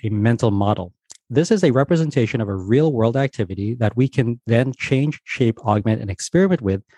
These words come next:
so that we can better process it mentally. Due to this need, simulations can take on many different forms. Simulations can be games that represent reality.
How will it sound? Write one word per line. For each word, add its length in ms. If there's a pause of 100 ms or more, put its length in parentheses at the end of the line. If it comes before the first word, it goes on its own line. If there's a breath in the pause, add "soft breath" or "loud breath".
(140 soft breath)
so 120
that 100
we 140
can 120
better 200
process 560
it 160
mentally. 520 (560 loud breath)
Due 140
to 80
this 220
need, 240
simulations 560
can 120
take 220
on 140
many 200
different 320
forms. 540 (160)
Simulations 560
can 160
be 100
games 340
that 80
represent 360
reality. 480